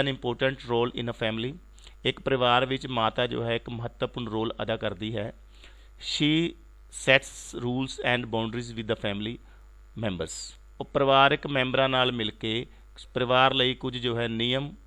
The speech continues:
ਅਤੇ ਕਾਇਦੇ, ਮਤਲਬ ਬਾਉਂਡਰੀਜ਼, ਉਸਦੀਆਂ ਸੀਮਾਵਾਂ ਜੋ ਹੈ ਨਿਸ਼ਚਿਤ ਕਰਦੀ ਹੈ। She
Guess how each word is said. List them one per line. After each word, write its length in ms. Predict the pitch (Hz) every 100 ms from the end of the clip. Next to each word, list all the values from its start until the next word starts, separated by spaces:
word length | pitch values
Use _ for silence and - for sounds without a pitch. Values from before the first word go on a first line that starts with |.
| - 113
ਅਤੇ 360 | - 123 123 - -
ਕਾਇਦੇ, 300 | 117 117 120
ਮਤਲਬ 360 | 123 120 120 117
ਬਾਉਂਡਰੀਜ਼, 480 | 113 117 113 127 - -
ਉਸਦੀਆਂ 240 | 135 120 123
ਸੀਮਾਵਾਂ 480 | - 113 110 113
ਜੋ 140 | 117 107
ਹੈ 180 | 120 190 - - - - 110
ਨਿਸ਼ਚਿਤ 420 | 117 120 - -
ਕਰਦੀ 400 | 98 90 92 98
ਹੈ। 140 | 92 - - - - -
She 220 | - 143